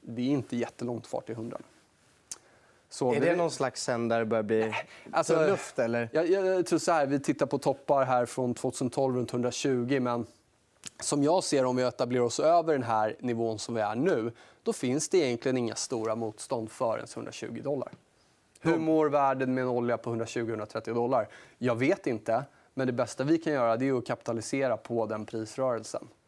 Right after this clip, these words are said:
Speaker 1: Eh, hur, liksom, hur ser inflationen ut då? Jag vet inte, men det bästa jag kan göra för mina investerare, det är att faktiskt kapitalisera på den här prisrörelsen då.
Speaker 2: Mm.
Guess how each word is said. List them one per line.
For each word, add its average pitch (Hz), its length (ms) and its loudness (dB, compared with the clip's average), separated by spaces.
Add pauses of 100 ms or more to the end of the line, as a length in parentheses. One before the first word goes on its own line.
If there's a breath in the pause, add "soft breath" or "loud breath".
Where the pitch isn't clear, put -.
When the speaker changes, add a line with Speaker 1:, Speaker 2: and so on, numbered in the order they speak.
(300 soft breath)
Speaker 1:
Eh, 123 100 -2 (840)
hur, 143 120 -2
liksom, 120 260 -4
hur 123 160 -2
ser 135 120 -2
inflationen 151 640 0
ut 120 160 -2
då? 113 120 -2
Jag 117 120 0
vet 123 300 -2
inte, 117 360 0 (340 loud breath)
men 131 140 -2
det 127 60 0
bästa 123 300 0
jag 139 160 4
kan 143 120 0
göra 120 200 2
för - 120 -4
mina 120 200 0
investerare, 127 800 2
det 135 240 0
är 117 120 0
att 107 60 -8 (160)
faktiskt 120 320 -4
kapitalisera 107 580 -8
på - 160 -10
den 104 100 -12
här 107 80 -16
prisrörelsen - 640 -12
då. - 300 -18
Speaker 2:
Mm. 113 80 -12